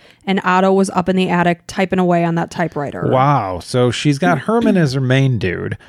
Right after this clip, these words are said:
Speaker 2: And then you
Speaker 1: Mm-hmm.
Speaker 2: got Otto that's always the attic guy and probably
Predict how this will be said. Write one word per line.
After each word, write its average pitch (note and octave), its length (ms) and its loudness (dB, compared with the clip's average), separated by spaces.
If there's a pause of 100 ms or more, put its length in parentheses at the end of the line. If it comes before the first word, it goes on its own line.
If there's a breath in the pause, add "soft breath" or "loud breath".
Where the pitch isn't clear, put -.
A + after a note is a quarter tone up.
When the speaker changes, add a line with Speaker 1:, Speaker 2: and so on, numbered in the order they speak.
(320 loud breath)
Speaker 2:
And A#2 140 4
then A#2+ 160 4
you A#2 60 4
Speaker 1:
Mm-hmm. A2+ 60 2
Speaker 2:
got A#2 140 2
Otto C#3 300 2
that's A2+ 220 0
always A2+ 340 2
the G#2+ 140 -4
attic G#2+ 320 0
guy E2+ 240 -4
and A#2 220 0
probably F#3+ 320 2